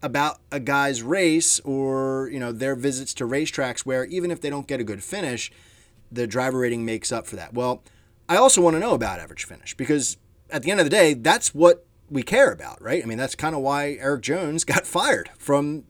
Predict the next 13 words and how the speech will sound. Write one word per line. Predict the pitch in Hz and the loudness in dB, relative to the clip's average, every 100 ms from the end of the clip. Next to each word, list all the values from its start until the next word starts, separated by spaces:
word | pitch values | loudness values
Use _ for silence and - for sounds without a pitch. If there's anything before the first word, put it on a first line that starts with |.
| - | -12
J | 139 170 | 2 4
G | 160 180 | 6 4
Rs, | 262 - - | 2 -2 -8
because | 123 127 | -10 -8
he | 127 | -6
just | 139 | -6
wasn't | 135 147 139 | -6 -4 -4
getting | 147 143 | -6 -6
the | 127 | -10
finishes, | - 190 185 - - - - - | -8 -6 -4 -6 -8 -14 -18 -14
even | - 117 | -8 -6
though | 127 | -4
he's | 135 - | -2 -4